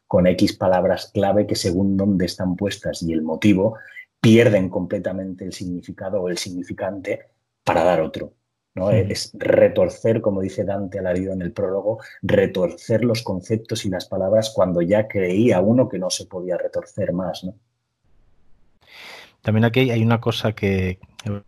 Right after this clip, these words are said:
Speaker 2: parece, bueno, que me ha venido así a la cabeza, ¿eh? con, con lo que comentabas, que hay veces que, que uno escribe sobre temas muy, muy repetitivos sin uno darse
Speaker 1: Ujú.
Speaker 2: cuenta, ¿no? De que en el trasfondo siempre hay eso.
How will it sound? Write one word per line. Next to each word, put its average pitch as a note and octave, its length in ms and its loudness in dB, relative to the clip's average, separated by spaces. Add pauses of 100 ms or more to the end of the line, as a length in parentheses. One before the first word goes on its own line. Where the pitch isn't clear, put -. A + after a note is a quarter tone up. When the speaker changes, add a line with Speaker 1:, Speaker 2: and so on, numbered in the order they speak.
Speaker 2:
parece, G2+ 260 0
bueno, G2 320 -2
que G2+ 80 -2
me G2+ 80 4
ha - 20 4
venido G#2+ 300 4
así - 140 0
a G2+ 40 6
la G#2+ 80 4
cabeza, G2+ 400 2
¿eh? - 20 -4
con, G2 220 -2
con F#2+ 120 -4
lo G2 60 -2
que G2 80 -2
comentabas, G2 540 2 (680)
que B2 80 4
hay A#2+ 40 6
veces B2 300 2
que, A2+ 160 -2
que - 80 -4
uno A2+ 140 4
escribe B2 380 0
sobre G#2+ 360 -2 (340)
temas A#2+ 380 2
muy, A#2 320 4
muy A2 240 0
repetitivos C3 840 0
sin A2+ 200 -4
uno B2+ 160 2
darse A#2 300 2
Speaker 1:
Ujú. G#2 60 -2
Speaker 2:
cuenta, B2 340 -2
¿no? C3 100 -2
De C3 100 -2
que A2+ 100 -4
en G#2 60 0
el G#2 120 -2
trasfondo A#2 480 -2
siempre A2+ 340 0
hay G#2+ 160 0
eso. B2+ 240 -4